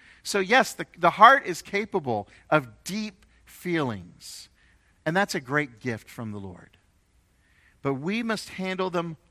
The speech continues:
wisely. So wait. Wait until godly, practical wisdom says you're ready to assume responsibility with all those feelings,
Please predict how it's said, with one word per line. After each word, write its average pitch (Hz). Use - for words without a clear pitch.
wisely. 120
So 127
wait. 107
Wait 147
until 143
godly, 185
practical 170
wisdom 147
says 120
you're 117
ready 113
to 131
assume 113
responsibility 120
with 113
all 117
those 123
feelings, 113